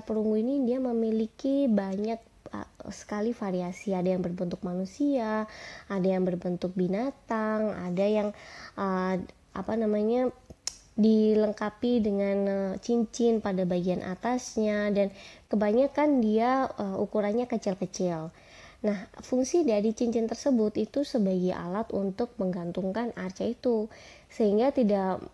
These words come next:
mustahil area arca penunggu yang, arca perunggu yang kecil tersebut itu digunakan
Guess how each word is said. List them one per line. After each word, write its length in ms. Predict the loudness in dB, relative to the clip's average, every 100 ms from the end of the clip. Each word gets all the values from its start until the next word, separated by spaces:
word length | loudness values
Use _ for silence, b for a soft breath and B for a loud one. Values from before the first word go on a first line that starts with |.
| _ -10
mustahil 640 | -4 -4 -2 -4 -2 0 2
area 320 | 2 0 -2 -2
arca 320 | -4 -2 -4
penunggu 400 | -2 -2 0 2
yang, 200 | 0 -2 -6 -18 -20 -10
arca 480 | -4 -4 -2 -4 -4
perunggu 480 | -4 -2 0 0 0
yang 80 | -2
kecil 320 | -6 -2 -4
tersebut 560 | -4 -4 -2 0 2
itu 80 | 2
digunakan 560 | 2 2 -2 -2 -2